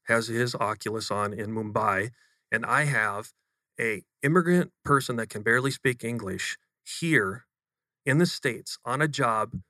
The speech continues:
and they're getting ready for concrete forms, is a great example. And he doesn't know how to tie off the rebar that's specifically designed for this crazy engineering schematic that's in front of him. Imagine that guy has the Oculus on over there, and the other guy in this end has the Oculus on there,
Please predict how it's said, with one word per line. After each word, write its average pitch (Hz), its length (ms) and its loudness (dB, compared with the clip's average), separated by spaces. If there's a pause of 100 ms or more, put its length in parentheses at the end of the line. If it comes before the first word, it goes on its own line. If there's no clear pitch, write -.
(380)
and 120 180 2
they're 120 100 0
getting 127 240 0
ready 120 180 0
for 104 160 -8
concrete - 480 -2
forms, 95 460 -8 (220)
is 120 140 0
a 117 40 -4
great 113 180 4
example. 107 440 -4 (380)
And 120 120 0
he 151 100 4
doesn't 143 240 2
know 123 100 -2
how 120 80 -2
to 110 100 0
tie 113 260 2
off 107 140 -2
the 110 80 -8
rebar 110 440 -2
that's 107 140 -8
specifically 127 480 -6
designed 113 380 -6
for 110 80 -8
this 101 180 -10
crazy 127 560 0 (440)
engineering 120 520 2
schematic 110 540 -2
that's - 200 -8
in 98 60 -10
front 113 260 -2
of 107 60 -4
him. - 160 -14 (600)
Imagine 135 340 2
that 147 160 2
guy 135 180 4
has 123 200 0
the 127 60 -4
Oculus 117 480 -2
on 117 160 0
over 113 160 -6
there, 110 160 0
and 110 120 -6
the 110 100 -8
other 117 300 -4
guy 110 180 -4
in 110 100 -6
this 120 220 -4
end 107 120 -4
has 110 160 -2
the 110 60 -6
Oculus 104 460 -6
on 110 160 -8
there, 110 260 -2